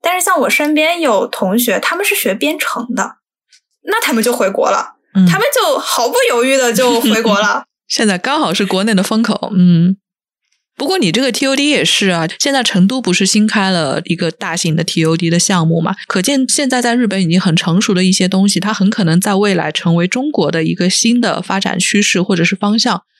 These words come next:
Speaker 2: 也许那个时候对现在大家在学这些学科的人来说是非常好的机会。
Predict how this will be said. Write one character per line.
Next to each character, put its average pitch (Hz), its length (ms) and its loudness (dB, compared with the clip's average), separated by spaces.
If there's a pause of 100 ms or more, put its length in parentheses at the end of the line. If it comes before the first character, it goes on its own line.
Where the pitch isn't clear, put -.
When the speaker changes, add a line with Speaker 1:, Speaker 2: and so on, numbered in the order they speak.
(160)
Speaker 2:
也 226 80 -4
许 240 120 0
那 285 100 0
个 277 120 0
时 - 120 0
候 185 140 2
对 190 240 -2
现 240 280 0
在 233 180 0
大 202 120 -6
家 202 140 -2
在 196 160 0
学 151 380 -2
这 247 160 0
些 190 120 2
学 156 220 0
科 185 180 -2
的 170 100 0
人 160 140 0
来 151 160 -2
说 170 180 -2
是 170 360 0
非 190 160 -4
常 196 160 0
好 196 120 -2
的 190 100 -2
机 - 180 -2
会。 175 220 -2